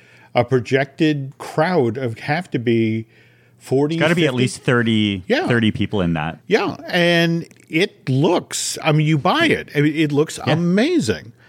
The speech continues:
Speaker 1: So, you know, i-, at the very least, this is gonna have some, some pretty stunning, you know, t-, technology.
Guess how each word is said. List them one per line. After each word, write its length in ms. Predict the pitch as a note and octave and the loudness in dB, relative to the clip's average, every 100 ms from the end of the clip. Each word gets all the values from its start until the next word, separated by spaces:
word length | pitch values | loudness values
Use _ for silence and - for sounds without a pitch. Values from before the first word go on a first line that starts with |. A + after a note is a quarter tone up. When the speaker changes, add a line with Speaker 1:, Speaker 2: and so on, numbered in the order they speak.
| - - _ - | -20 -20 _ -8
Speaker 1:
So, 1120 | E3+ D#3+ D3+ D3 D3 C#3+ C#3+ C#3+ C#3 C#3+ D#3+ | -2 0 0 0 0 0 0 0 -2 -4 -4
you 100 | F3 | -2
know, 140 | D3 | -2
i-, 140 | E3+ - | -2 -2
at 120 | F#3+ | -2
the 80 | F3+ | -2
very 180 | G#3 D4 | -2 -2
least, 280 | D#3+ A#2+ - | -2 -2 -4
this 180 | D3 | -6
is 120 | D3+ B2 | -4 -4
gonna 200 | C3+ A#2 | -4 -2
have 200 | B2 - | -4 -4
some, 240 | A2 A2 | -6 -8
some 200 | - G#2+ | -8 -8
pretty 280 | - B2+ A2+ | -4 -4 -4
stunning, 460 | - A#2+ A2 G2+ - - - - - | -4 -4 -4 -6 -10 -20 -20 -20 -6
you 80 | D3 | -2
know, 120 | A2 | -2
t-, 300 | G2+ - - | -4 -10 -16
technology. 960 | - C3+ B2 C3+ C#3 B2+ F2 F2+ C3 | -2 -2 0 0 2 0 -2 -6 -8